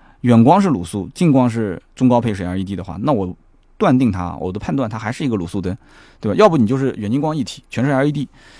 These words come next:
那么这一点我觉得是个扣分项啊，因为大灯啊，真的所有的车子只要是新车上市，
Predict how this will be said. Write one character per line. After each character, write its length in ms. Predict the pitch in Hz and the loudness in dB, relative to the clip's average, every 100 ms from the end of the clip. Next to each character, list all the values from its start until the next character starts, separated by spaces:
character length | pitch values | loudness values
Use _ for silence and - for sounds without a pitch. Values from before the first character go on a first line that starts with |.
| - _ | -20 _
那 120 | 180 | 4
么 80 | 185 | 4
这 180 | - 262 | 4 2
一 100 | 139 | 4
点 180 | 98 | 2
我 120 | 90 85 | -2 -4
觉 80 | |
得 80 | 98 | -4
是 80 | 123 | -4
个 80 | 113 | -6
扣 240 | - 123 | -2 -2
分 180 | 104 113 | 0 0
项 160 | 110 - | 0 -4
啊， 160 | - 82 | -4 -2
因 100 | 147 | 0
为 80 | 151 | 2
大 220 | - 139 | 4 4
灯 220 | 110 131 | 4 2
啊， 180 | 131 95 - | 2 -2 -6
真 160 | 110 | -2
的 160 | 107 90 | -2 -2
所 260 | - 156 220 | -4 4 6
有 60 | 247 | 6
的 100 | 107 | 2
车 180 | - | -2
子 80 | 107 | -6
只 140 | 92 78 | -6 -8
要 100 | 87 | -6
是 80 | |
新 220 | 113 - 117 | -6 -2 -2
车 100 | 110 | -2
上 160 | 110 | -4
市， 160 | 95 | -6